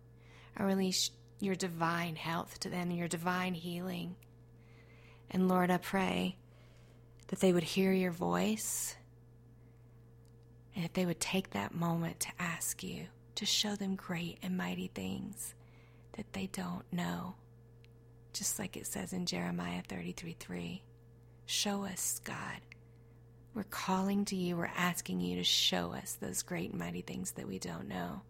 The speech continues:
Take us on awesome adventures with you, God. Instead of focusing on the fact that we can't see what's next,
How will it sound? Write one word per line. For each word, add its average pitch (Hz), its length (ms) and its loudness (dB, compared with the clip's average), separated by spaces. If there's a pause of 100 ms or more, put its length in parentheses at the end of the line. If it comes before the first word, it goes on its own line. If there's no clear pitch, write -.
(1120)
Take 208 300 4
us 208 180 2
on 190 120 2
awesome 180 360 0
adventures - 560 -4
with - 200 -8
you, - 80 -8
God. - 420 -8 (1800)
Instead 190 560 2
of 196 160 -6 (340)
focusing 196 640 2
on 185 80 2
the 185 80 2
fact 180 300 -2
that 196 100 -4
we 190 100 0
can't - 360 -2
see - 180 0
what's - 300 -2
next, 170 420 0